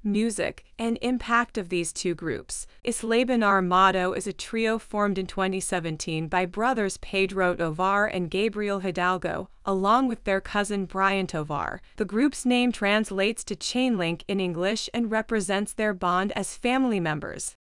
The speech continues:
The trio hails from Caborca, a small city in the state of Sonora, Mexico. They started making music as teenagers and gained fame through social media platforms like YouTube and TikTok.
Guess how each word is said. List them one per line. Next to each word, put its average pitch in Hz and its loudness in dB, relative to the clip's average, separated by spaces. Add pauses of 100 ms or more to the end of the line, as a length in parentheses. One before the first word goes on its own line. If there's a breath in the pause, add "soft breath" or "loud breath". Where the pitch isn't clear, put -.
The 233 0
trio 285 0
hails 277 0
from 196 -2
Caborca, 208 -4
a 196 -4
small 294 0
city 233 0
in 208 0
the 196 -2
state 190 -2
of 196 -2
Sonora, 165 -4
Mexico. 180 -4 (140 soft breath)
They 233 6
started 240 4
making 208 2
music 175 0
as 180 -2
teenagers 160 0
and 202 -4
gained 214 0
fame 214 2
through 190 -2
social 214 0
media 233 2
platforms 196 0
like 214 -2
YouTube 233 -2
and 208 -4
TikTok. - -4